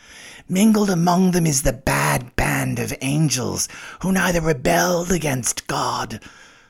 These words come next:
nor were loyal to him, but were for themselves alone. Heaven rejects them to maintain its beauty,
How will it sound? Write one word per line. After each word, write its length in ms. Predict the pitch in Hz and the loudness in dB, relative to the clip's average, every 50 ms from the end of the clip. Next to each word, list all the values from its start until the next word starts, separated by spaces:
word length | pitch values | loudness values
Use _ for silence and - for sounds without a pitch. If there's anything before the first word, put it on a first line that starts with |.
| _ _ - | _ _ -8
nor 200 | - 147 156 151 151 | -4 -2 -2 0 0
were 120 | 151 139 | 0 0
loyal 360 | 135 143 156 160 156 156 156 147 | 0 -2 0 0 2 0 0 -2
to 280 | - - 160 160 156 | -2 -2 0 0 0
him, 400 | - - 120 127 127 127 - - _ - _ _ _ _ _ _ _ _ - | -2 -4 -6 -8 -10 -12 -14 -18 _ -20 _ _ _ _ _ _ _ _ -12
but 160 | - - - | -10 -8 -6
were 100 | - 123 | -6 -4
for 140 | - - 135 | -4 -4 -2
themselves 800 | 139 139 139 127 - - - - 165 151 135 127 123 - - - - - | 0 0 0 0 0 0 0 0 0 0 -2 -2 -2 -2 -2 -2 -4 -6
alone. 720 | - 117 120 127 - 156 151 139 - - - - - - - - - - - - - - | -6 -6 -6 -4 -4 -4 -4 -4 -6 -6 -10 -12 -14 -18 -20 -20 -20 -20 -18 -12 -4 0
Heaven 300 | - 190 208 202 190 190 | 0 2 4 4 2 2
rejects 540 | 196 175 156 - - 202 196 - - - | 0 0 0 2 2 2 2 2 0 0
them 260 | - - 180 165 165 156 | 2 2 0 0 0 0
to 140 | 151 151 147 | -2 -2 -2
maintain 460 | 151 147 151 147 139 156 180 180 160 | -2 0 0 0 0 0 0 2 0
its 160 | 147 - - | 0 -2 -4
beauty, 680 | - - 196 208 208 208 190 156 131 113 98 87 82 | -4 0 2 4 4 4 4 4 2 0 -2 -4 -8